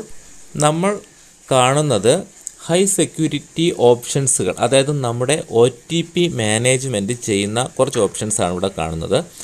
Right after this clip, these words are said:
നമുക്ക് ഫസ്റ്റ് തന്നെ കാണാം, ആ, ഒന്നെന്ന് നമ്പർ ഇട്ടിട്ട് enable high security for inter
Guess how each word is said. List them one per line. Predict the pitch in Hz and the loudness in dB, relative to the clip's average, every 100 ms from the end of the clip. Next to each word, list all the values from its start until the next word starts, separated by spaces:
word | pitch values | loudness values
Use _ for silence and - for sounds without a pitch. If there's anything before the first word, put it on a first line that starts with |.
| - - - | -18 -10 -2
നമുക്ക് | 175 175 170 | 0 0 0
ഫസ്റ്റ് | 156 147 - - 170 | 2 2 2 2 4
തന്നെ | 123 127 - | 4 0 0
കാണാം, | 92 90 131 202 - - - - - - 113 | 0 2 0 -2 -10 -20 -20 -20 -20 -6 -2
ആ, | 107 104 - - - - - 151 | 0 0 -4 -12 -20 -18 -2 0
ഒന്നെന്ന് | 160 165 160 | 2 2 2
നമ്പർ | 127 113 95 | 2 0 0
ഇട്ടിട്ട് | 110 113 - | -4 -6 -2
enable | 151 180 175 180 170 | 2 4 4 0 2
high | 151 180 185 | 2 4 0
security | 170 - 160 151 156 147 | -4 -2 -2 -2 -4 0
for | 143 139 123 123 | 0 0 -4 -8
inter | 135 147 | -2 2